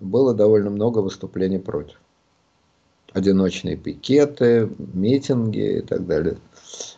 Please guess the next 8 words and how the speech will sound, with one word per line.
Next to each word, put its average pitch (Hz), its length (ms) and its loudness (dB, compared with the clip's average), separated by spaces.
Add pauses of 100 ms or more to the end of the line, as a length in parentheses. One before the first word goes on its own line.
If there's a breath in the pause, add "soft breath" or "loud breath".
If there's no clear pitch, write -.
(160)
Еще 120 280 6
даже 123 320 6
через 110 320 2
неделю 113 720 0 (260)
кое-какие, 101 800 0 (520)
э, 78 260 -10 (220)
вспышки - 480 -4
были. 82 380 -4